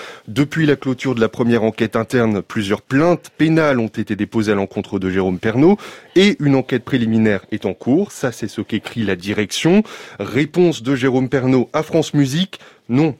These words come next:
absolument pas. Je n'ai jamais été avisé de la moindre plainte. Il affirme ne, ne jamais avoir été convoqué par la police ni par la justice, ne faire l'objet d'aucune instruction judiciaire. Alors, qui dit vrai ? Qui dit faux ?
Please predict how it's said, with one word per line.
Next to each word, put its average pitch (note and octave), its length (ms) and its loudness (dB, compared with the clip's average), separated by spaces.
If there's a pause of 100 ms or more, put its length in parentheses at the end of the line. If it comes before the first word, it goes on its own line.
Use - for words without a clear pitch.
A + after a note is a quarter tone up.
absolument B2+ 460 0
pas. C#3+ 220 0
Je A2+ 80 -8
n'ai G2+ 80 -4
jamais A2+ 260 0
été B2 160 -4
avisé A#2+ 280 -2
de A#2+ 40 -2
la C3 80 2
moindre C3 300 0
plainte. D3+ 400 -2 (320)
Il G#2+ 100 0
affirme B2 300 -4
ne, F#2 340 0
ne G#2 140 -2
jamais G#2 220 -4
avoir G2 200 -4
été - 160 -10
convoqué A#2 420 -2
par B2 120 -2
la A#2 100 0
police E3+ 400 -2
ni D3 140 0
par C#3+ 140 -2
la B2+ 100 2
justice, C3+ 580 -6 (380)
ne A2+ 80 0
faire G#2+ 160 -2
l'objet G#2 280 -4
d'aucune D3 680 -6
instruction A#2 520 -6
judiciaire. G#2 520 -2 (320)
Alors, F#2 220 -6
qui E3+ 120 -4
dit D#3 140 0
vrai ? A2 280 0 (200)
Qui - 140 -12
dit A2 140 -6
faux ? D3 340 2